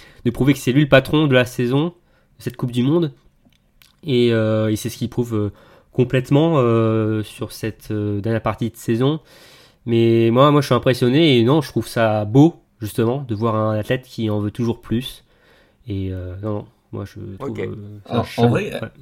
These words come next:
Speaker 3: globalement, je suis assez d'accord avec ça, mais en fait, euh, après, moi, je vais me baser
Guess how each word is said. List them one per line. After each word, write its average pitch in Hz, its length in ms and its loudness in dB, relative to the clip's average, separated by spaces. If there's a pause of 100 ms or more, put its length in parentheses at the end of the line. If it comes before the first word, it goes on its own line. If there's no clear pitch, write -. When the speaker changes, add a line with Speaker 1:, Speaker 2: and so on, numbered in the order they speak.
(160)
Speaker 3:
globalement, 123 420 2
je - 80 -6
suis 127 100 0
assez 120 160 0
d'accord 139 280 -2
avec 107 140 -6
ça, - 320 0
mais 107 100 2
en 107 100 -2
fait, - 200 -2 (300)
euh, 104 440 -2
après, 147 280 -4
moi, 117 140 2
je 110 120 -4
vais 104 40 -2
me 202 80 -2
baser 127 220 -2